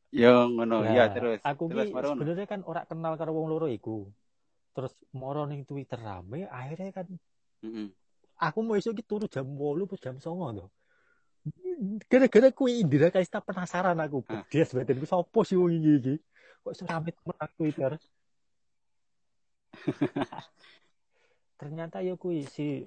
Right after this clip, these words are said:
Speaker 2: wedoke iku ning gone podcast-e Grita Agatha iku ngomongnya, "Aku nggak pernah sih pakai masker kalau sheet mask, iya. Terus misalkan mangan
Speaker 1: Hmm.
Speaker 2: saka ojol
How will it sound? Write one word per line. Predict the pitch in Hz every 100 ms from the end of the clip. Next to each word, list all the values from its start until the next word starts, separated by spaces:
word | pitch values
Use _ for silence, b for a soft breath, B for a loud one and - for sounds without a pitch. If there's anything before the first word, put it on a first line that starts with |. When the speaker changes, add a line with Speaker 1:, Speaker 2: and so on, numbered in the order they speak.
| -
Speaker 2:
wedoke | 135 127 127 131 131
iku | 123 - 127
ning | 127 113
gone | 107 110 110 104 107 - _ _ _ _ _ _ _
podcast-e | - 117 - 113 - 117 113 _ _ _ -
Grita | 98 110 120
Agatha | 117 - 104 98 107
iku | 104 117
ngomongnya, | 113 104 104 110 113 - _ _ _ _ _ _ _ _ _ _ _ -
"Aku | 123 170
nggak | 127 120
pernah | 131 170
sih | -
pakai | 165 120 110
masker | 110 107 120 123
kalau | 113 113
sheet | - 123 -
mask, | 110 127 - _ -
iya. | 90 90 98 101 92 - _ _ _ _ _ _ _ _ _ _ _ _ _ _ _ _ _ _ _ _ -
Terus | 120 - -
misalkan | 127 117 117 123
mangan | 113 113 101
Speaker 1:
Hmm. | 98
Speaker 2:
saka | 92
ojol | 113 110 139